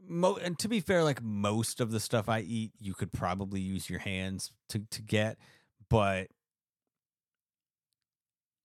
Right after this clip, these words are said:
I mean, <sighs> trying to eat, like, some k-, like, like, chicken noodle soup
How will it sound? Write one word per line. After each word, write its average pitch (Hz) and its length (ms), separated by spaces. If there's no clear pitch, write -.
I 113 60
mean, 98 460
<sighs> - 1900
trying 214 260
to 156 140
eat, 135 220
like, 101 440
some 110 340
k-, 131 100
like, 110 380
like, 98 240
chicken 175 300
noodle 123 260
soup - 400